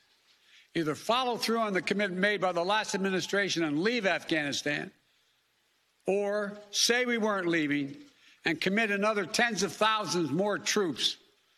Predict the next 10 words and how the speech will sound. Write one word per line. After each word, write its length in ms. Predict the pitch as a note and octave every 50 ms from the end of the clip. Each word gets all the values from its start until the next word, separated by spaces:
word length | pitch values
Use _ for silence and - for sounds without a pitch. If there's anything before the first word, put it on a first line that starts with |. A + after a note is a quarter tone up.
| _ _ _ _ _ _ _ -
going 360 | D3+ F3 F#3 F#3 F3 D#3 C3+
back 400 | - - F#3 F#3+ F#3+ - - -
to 100 | - D#3
war. 580 | C#3+ D3 D#3+ F3 F3 E3+ D#3 C#3 B2 A#2 - - - - - _ _ _ _ _ _ _ _ _ _ _ _ _ _ _ _ _ _ _ _ - B2
That 260 | D3 F#3 G#3+ A3+ A#3 A3 - -
was 460 | E3+ E3 F3 G3 G3 F#3+ F#3+ E3+ D3 C3
the 140 | C#3+ E3
choice, 640 | D3 - - - G3+ G3 F3+ D#3 B2+ G#2 G#2 - - -
the 180 | - - D#3+
real 280 | D#3+ E3 F#3+ G3+ G3+